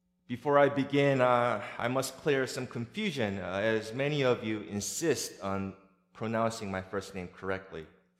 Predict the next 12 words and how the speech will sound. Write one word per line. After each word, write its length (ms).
The 80
correct 360
way 140
to 120
say 300
it 80
is 280
Minu, 460
emphasizing 580
the 100
first 260
syllable. 580